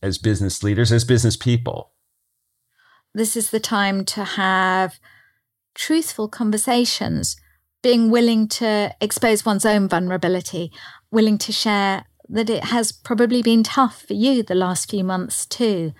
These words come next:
Speaker 2: In the United Kingdom, we've had some really meaningful leaders. For example, the head of one of our biggest banks last year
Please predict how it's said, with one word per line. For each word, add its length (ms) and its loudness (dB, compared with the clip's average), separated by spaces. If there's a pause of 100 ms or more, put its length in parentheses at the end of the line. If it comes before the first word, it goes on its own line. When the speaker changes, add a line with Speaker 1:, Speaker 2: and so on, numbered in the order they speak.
(600)
Speaker 2:
In 100 4
the 80 6
United 420 0
Kingdom, 680 0
we've 180 -4
had 180 0
some 300 0
really 560 2 (100)
meaningful 1080 2
leaders. 640 -2 (640)
For 80 -8
example, 420 -2
the 80 -4
head 260 -2
of 160 -6
one 140 -2
of 120 -6
our 260 -4
biggest 440 -2
banks 580 -2 (480)
last 420 -2
year 220 0